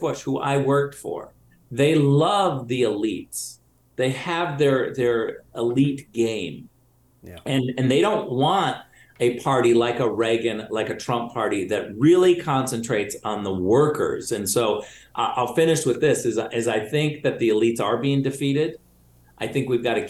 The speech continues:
Speaker 1: keep calling out the media for being a protector of the ruling party
Speaker 2: Yeah.
Speaker 1: and this club, this club of elites in Washington, D C, because the people are beginning to speak. The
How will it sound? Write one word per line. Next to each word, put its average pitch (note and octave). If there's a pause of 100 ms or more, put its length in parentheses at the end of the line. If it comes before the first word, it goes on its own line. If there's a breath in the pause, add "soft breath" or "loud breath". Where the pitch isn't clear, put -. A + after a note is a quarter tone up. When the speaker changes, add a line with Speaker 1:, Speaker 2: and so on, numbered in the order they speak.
Speaker 1:
keep C#3
calling B2+
out A#2
the A#2
media A#2
for G2+
being A#2 (280 soft breath)
a F#2+
protector B2+
of G#2+
the G#2
ruling G#2+
party A#2 (240 soft breath)
Speaker 2:
Yeah. -
Speaker 1:
and G#2 (120)
this G2+
club, A#2
this G#2+
club A2+
of G2
elites G#2
in G#2+
Washington, G#2
D G2+
C, A2 (220 loud breath)
because D3
the C3+
people F#3
are C#3
beginning C3
to A2+
speak. -
The A#2